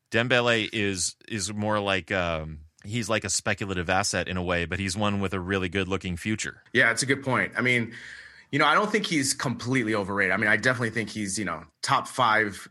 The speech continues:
Speaker 2: uh, player in La Liga, right? I mean, he's pro-, proven at Sociedad and Atletico many times only being the lone striker up there, you know? So, and he's been able to have really good goal output. But for me, it's,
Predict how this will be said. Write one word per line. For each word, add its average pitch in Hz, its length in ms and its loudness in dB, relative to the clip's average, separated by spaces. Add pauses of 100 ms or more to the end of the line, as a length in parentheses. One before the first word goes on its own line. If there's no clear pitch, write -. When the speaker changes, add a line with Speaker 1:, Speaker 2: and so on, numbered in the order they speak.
(160)
Speaker 2:
uh, 95 220 0
player 107 440 2
in 107 220 -2
La 92 140 -2
Liga, 90 340 -4
right? 87 180 -2
I 98 40 -2
mean, 98 160 -6
he's 104 100 -6
pro-, 110 340 -6
proven 110 320 -2
at 98 180 0
Sociedad 98 640 0
and 82 220 -10
Atletico 87 600 -6 (440)
many 107 220 -2
times 101 260 0
only 98 160 -4
being 98 220 -6
the 87 80 -4
lone 92 240 -6
striker 87 460 -4
up 78 160 -6
there, 71 200 -8
you 82 80 -14
know? 82 200 -8
So, 90 200 -4
and 87 120 -4
he's 90 100 -16
been 95 140 -6
able 95 180 -2 (140)
to 90 100 -8 (100)
have 87 200 0 (480)
really 104 180 -2
good 92 220 -8
goal 92 280 -6
output. 90 400 -4
But 104 120 -8
for 107 140 -6
me, 110 280 -2
it's, - 280 -4